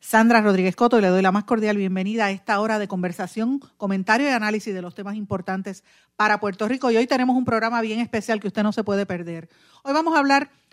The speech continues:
del futuro y del presente de Puerto Rico que está encarnado en nuestra niñez, en la adolescencia y los niños de Puerto Rico. ¿Qué estamos haciendo para atender la problemática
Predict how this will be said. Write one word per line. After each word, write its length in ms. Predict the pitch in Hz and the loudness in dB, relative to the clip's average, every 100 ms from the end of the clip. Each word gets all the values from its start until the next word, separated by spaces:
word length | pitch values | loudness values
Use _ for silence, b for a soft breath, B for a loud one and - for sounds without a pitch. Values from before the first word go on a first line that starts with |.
| b | b
del 220 | 190 214 | -4 -2
futuro 420 | - 220 254 311 | -2 0 2 4
y 40 | 294 | 4
del 180 | 233 - | 0 -2
presente 420 | 185 208 202 226 | -6 -4 -6 -6
de 100 | 220 | -6
Puerto 300 | 226 208 226 | -8 -8 -8
Rico 460 | 247 240 208 - _ | -8 -8 -10 -12 _
que 120 | 185 | -12
está 140 | - | -8
encarnado 540 | 214 240 226 226 226 220 | -6 -4 -4 -4 -4 -4
en 60 | |
nuestra 320 | 190 180 190 175 | -6 -8 -10 -12
niñez, 560 | 175 170 180 175 - b b | -12 -10 -10 -10 -12 b b
en 100 | 185 | -10
la 80 | 175 | -6
adolescencia 760 | 175 175 165 - 220 247 - 233 | -4 -4 -6 -2 0 0 -2 -4
y 40 | |
los 140 | 190 190 | -4 -4
niños 420 | 196 262 277 226 | -2 -2 0 -2
de 120 | 196 | -4
Puerto 260 | 190 175 180 | -8 -10 -12
Rico. 380 | 175 175 185 180 b b b - | -12 -12 -14 -14 b b b -4
¿Qué 80 | 302 | -2
estamos 360 | 302 311 285 | 2 2 2
haciendo 680 | 262 - 226 220 208 196 b b b | 0 -2 -4 -4 -4 -8 b b b
para 200 | - 202 | 0 0
atender 500 | 196 190 185 196 240 b b - | 0 -2 0 0 -2 b b -4
la 240 | 202 190 | 0 0
problemática 920 | 208 185 180 175 226 285 240 196 185 | 0 0 0 0 0 -2 -6 -6 -6